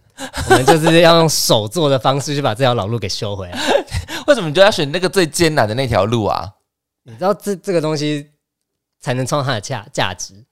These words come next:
Speaker 2: 哦。
Speaker 1: 就是因为这件事情，它后面为我们带来非常多的效益回来。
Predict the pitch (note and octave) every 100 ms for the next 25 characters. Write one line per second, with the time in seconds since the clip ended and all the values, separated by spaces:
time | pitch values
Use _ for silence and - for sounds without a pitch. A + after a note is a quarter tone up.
0 | _ _ _ G#2+ G2+ F3+ G#3+ A3 G3 G#3+
1 | G3+ F3 F#3+ C#3 - F#2 F#2 - C#3+ D#3+
2 | D#3 D#3 D3 F#3 B2+ G2 G2+ A#2 F#2+ B2
3 | A2 G2+ F2+ G2+ F#2 F2+ - _ _ _
4 | - A2+ G#2+ F2+ - -